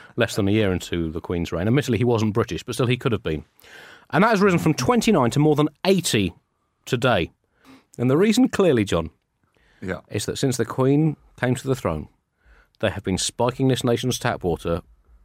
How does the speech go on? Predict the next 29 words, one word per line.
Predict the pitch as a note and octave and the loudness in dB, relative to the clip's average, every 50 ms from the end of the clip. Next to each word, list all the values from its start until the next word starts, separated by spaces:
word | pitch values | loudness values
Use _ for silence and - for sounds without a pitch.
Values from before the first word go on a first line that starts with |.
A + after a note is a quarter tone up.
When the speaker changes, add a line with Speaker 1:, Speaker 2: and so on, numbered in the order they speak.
| _ _ _ | _ _ _
Speaker 1:
with | - F#2+ F2+ | -6 -6 -4
her | - - G2+ E2+ | -2 -2 -4 -2
breast | - G2 F2 - _ - | 0 -2 -4 -4 _ -14
milk. | D2+ D#2+ D2+ _ - _ _ _ _ _ _ _ _ _ _ _ _ _ | -14 -14 -14 _ -20 _ _ _ _ _ _ _ _ _ _ _ _ _
'Cause | - - - - - - - A2 | -18 -18 -16 -16 -18 -14 -4 -2
you | A2 G#2+ | -2 -2
have | - - F#3+ - - - | -2 -4 -8 -8 -2 0
to | G3 | 2
wonder | F3+ E3 C#3+ B2 G#2 G2+ | 2 4 4 4 2 2
why | G#2+ G#2+ | 2 0
she | G2+ - A2 | 0 -2 -4
kept | - - - - - | -4 -4 -6 -4 -2
on | A2 | -2
having | G2+ A#2 A2+ G#2+ G#2+ G#2 | 0 0 0 0 0 -2
children, | - - A2+ G#2 G2 F2 E2+ F2 | 0 0 0 0 0 -2 -6 -4
John. | - D#2+ D#2 D#2 - _ _ - - - _ - - _ - G2+ | -4 -4 -4 -4 -8 _ _ -20 -20 -20 _ -20 -20 _ -8 -8
Because | - - - A#2 A2 - | -6 -2 -2 -2 0 -2
this | D3+ - | -2 0
nation, | D#3 D3 C#3 B2+ A#2+ - C3 A#2 A#2 A2+ A2+ G#2+ _ - A2 - _ _ | 2 2 2 0 0 0 0 0 0 -2 -4 -10 _ -16 -16 -16 _ _
this | A2 A2 - | -10 -2 0
nation | D#3+ E3+ F3+ - D#3 C#3+ C#3+ | 0 0 2 2 2 2 4
needed | D3+ D#3 D#3 C#3+ A#2 G2 | 4 4 4 2 0 -2
her | - A2 G2 F2+ E2+ - _ _ - _ _ _ - - - _ _ _ - _ _ - - - _ _ - - | 0 0 0 0 0 -2 _ _ -20 _ _ _ -20 -20 -20 _ _ _ -20 _ _ -10 -10 -10 _ _ -6 -4
to | - A2+ | -4 -4
keep | - - C#3+ C3 - | 0 -2 -2 -2 -2
pumping | - - C#3 B2+ B2 B2 B2+ | -4 -2 -2 0 0 2 2
it | C3+ | 2
out, | B2+ B2 B2 B2+ A2 | 2 2 0 -2 -2
John. | - G2+ F2 F2 | -2 -4 -4 -4